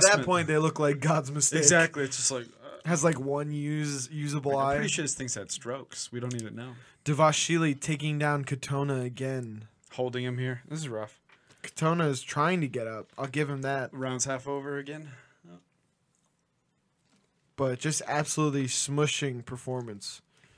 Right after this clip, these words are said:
Speaker 2: Katona's really trying here.
Speaker 1: He's staying active.
Speaker 2: And he's trying to get, he's made multiple attempts to get to his feet.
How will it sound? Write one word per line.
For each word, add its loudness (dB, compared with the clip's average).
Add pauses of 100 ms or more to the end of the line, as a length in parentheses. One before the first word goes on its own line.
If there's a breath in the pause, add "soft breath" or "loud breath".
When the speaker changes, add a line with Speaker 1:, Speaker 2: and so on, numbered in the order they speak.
(140)
Speaker 2:
Katona's 8
really 8
trying 4
here. -2 (760 soft breath)
Speaker 1:
He's -4
staying -4
active. -10 (240)
Speaker 2:
And -2
he's -2
trying 4
to 0
get, 0
he's -2
made 4
multiple 2
attempts 0
to -6
get 0
to -4
his -4
feet. -4